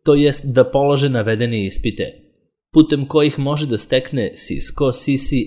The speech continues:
N A Cloud sertifikat, jeste da poseduje znanje engleskog jezika na višem nivou.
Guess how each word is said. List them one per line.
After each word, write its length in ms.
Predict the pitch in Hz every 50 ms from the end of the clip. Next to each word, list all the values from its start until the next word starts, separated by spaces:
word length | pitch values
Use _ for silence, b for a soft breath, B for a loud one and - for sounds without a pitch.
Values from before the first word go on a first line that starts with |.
| - -
N 260 | 135 139 131 131 147
A 180 | 147 131 117 101 - - 98 - - - - - - - - _ _ _ -
Cloud 320 | 147 147 131 104 104 - -
sertifikat, 640 | 123 110 - 117 - - 110 92 - - 107 - - - - _ _ _ _ _ _ _ _ _ _ _ _ _ _ _ _ _
jeste 320 | 113 120 135 135 - 165
da 160 | 156 156 147 -
poseduje 500 | - 180 175 - 156 156 147 143 139 135
znanje 400 | 131 139 135 139 139 135 123 -
engleskog 500 | 113 120 127 127 131 127 - - 131 123
jezika 400 | 117 104 101 104 110 117 - 127
na 100 | 113 107
višem 400 | 104 110 123 120 - - 98 82
nivou. 580 | 85 92 92 98 101 98 92 90 80 - -